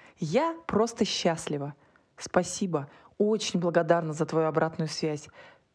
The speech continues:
Я вижу, что ты немножко стесняешься проявляться и комментировать, но это не страшно. Всему своё время. Когда почувствуешь себя достаточно уверенно, пиши свои мысли, прошу. Для этого есть специальная группа ВКонтакте, которая называется «Счастье и есть путь»,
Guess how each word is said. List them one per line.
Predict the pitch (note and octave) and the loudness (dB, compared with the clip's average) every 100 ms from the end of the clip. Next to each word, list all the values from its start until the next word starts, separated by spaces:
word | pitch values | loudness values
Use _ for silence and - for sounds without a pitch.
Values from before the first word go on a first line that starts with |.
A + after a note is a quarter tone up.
| _ | _
Я | D#3+ E3 B3+ - | -4 0 2 0
вижу, | F3 G3 A3 | -2 -2 -2
что | F#3 - | -4 -6
ты | - A#3 | 0 0
немножко | G#3+ F3 A3 - | 2 0 -2 -4
стесняешься | - - - F3 A3 B3+ - - G#3 G3+ - - - | -10 -10 -4 -2 0 -2 -4 -2 -4 -4 -12 -12 -4
проявляться | E3+ D3+ F#3+ G3 E3+ | -2 2 0 2 0
и | |
комментировать, | E3+ D#3+ D3+ G3+ E3 D3+ | 0 -2 0 0 0 -2
но | G3 | -2
это | G3 A3+ A#3+ | 0 0 0
не | F#3+ | -2
страшно. | - F3+ F3 - B2+ A#2 - | 0 0 0 -2 -8 -10 -10
Всему | - G#3+ C#4+ | -2 -2 0
своё | A#3+ A3+ | 2 2
время. | G3 E3+ C3+ B2+ - - - - | 2 0 -2 -6 -10 -20 -12 -4
Когда | F3 G3 | 0 2
почувствуешь | G#3 G3 D4 - G3+ - | 2 2 -2 0 0 2
себя | F3 | 2
достаточно | E3 F3 - E3+ D#3+ E3+ E3 | 2 2 0 -2 -2 -2 0
уверенно, | D#3 D3 C3 C3 - _ - | 0 -2 -2 -6 -10 _ -4
пиши | E3+ C4 | -2 -2
свои | C4 G#3+ G3+ | 0 0 0
мысли, | E3+ D3 D3 | -2 -4 -2
прошу. | - F#3+ - C#3 A2+ - - - - | 2 2 0 -4 -6 -10 -20 -18 -2
Для | D#3+ | 2
этого | A3 - F#3+ | 2 0 0
есть | E3+ A#3+ | 0 0
специальная | A3+ - G3 G3+ F3+ | 0 2 2 2 0
группа | G3+ F#3+ | 0 -2
ВКонтакте, | - G3 G3+ D#3+ - - | 0 0 2 0 0 -4
которая | C#3+ D#3+ D#3+ | 0 0 0
называется | D#3+ E3+ A#3+ B3 D3+ | -2 0 0 0 -4
«Счастье | - G3+ A#3+ - G3 | 0 2 0 -2 -2
и | D3+ | -2
есть | D3+ C#3+ - | -2 -6 -4
путь», | B3+ - | -4 -4